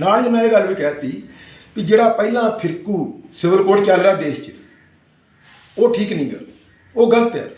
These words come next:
ਜੋ ਹਿੰਦੁਸ-, ਹਿੰਦੁਸਤਾਨ ਦੇ, ਹਿੰਦੁਸਤਾਨ, ਹਿੰਦੁਸਤਾਨ ਦੇ ਸੰਵਿਧਾਨ ਦੇ ਵਿੱਚ ਉਹ ਲਿਖੀ ਹੋਈ ਗੱਲ ਆ ਵੀ ਹਿੰਦੁਸਤਾਨ ਦੇ ਵਿੱਚ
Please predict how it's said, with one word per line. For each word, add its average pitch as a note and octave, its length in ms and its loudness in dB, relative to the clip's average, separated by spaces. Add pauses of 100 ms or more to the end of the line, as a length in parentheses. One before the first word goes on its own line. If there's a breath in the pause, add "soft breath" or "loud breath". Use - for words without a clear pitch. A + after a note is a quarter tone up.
ਜੋ F#3 100 4
ਹਿੰਦੁਸ-, E3+ 320 0
ਹਿੰਦੁਸਤਾਨ F3 520 -2
ਦੇ, G3 60 -4
ਹਿੰਦੁਸਤਾਨ, E3 840 -4
ਹਿੰਦੁਸਤਾਨ E3 600 -2
ਦੇ F3+ 80 -2
ਸੰਵਿਧਾਨ D#3+ 440 0
ਦੇ F3+ 80 0
ਵਿੱਚ C3 560 -4 (400 loud breath)
ਉਹ G#3+ 100 6
ਲਿਖੀ A#3 220 2
ਹੋਈ A3 160 4
ਗੱਲ B2+ 240 -4
ਆ - 240 -10 (520 soft breath)
ਵੀ G#3 40 -2
ਹਿੰਦੁਸਤਾਨ F#3+ 520 0
ਦੇ D#3+ 100 -2
ਵਿੱਚ A#2 540 -8